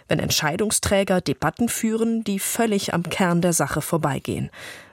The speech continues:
So beschäftigte sich Bundesinnenministerin Nancy Faeser nach dem Attentat von Solingen mit drei Toten mit sogenannten Messerverbotszonen.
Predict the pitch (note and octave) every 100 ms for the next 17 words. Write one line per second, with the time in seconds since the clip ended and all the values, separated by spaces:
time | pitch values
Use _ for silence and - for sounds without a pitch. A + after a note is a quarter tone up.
0 | - D3+ C3+ - B2+ D#3 - E3+ D#3 C#3+
1 | - - D#3+ D#3 - F3+ F3 D#3+ D3+ -
2 | D3+ D3 C#3+ C#3+ D3 - C#3 D3 F3 G#3+
3 | G#3 F3+ C#3 - D3 - E3 - E3+ D3+
4 | C#3+ D#3 D3 D#3 D#3+ F#3 G3+ G#3+ G#3+ F3+
5 | - C#3+ - D#3 E3 G#3 G#3 G#3+ G3+ -
6 | G3+ G#3 F#3+ F#3 - F3+ E3+ E3 F#3 D#3+
7 | - B2 C#3 B2 - - C#3+ B2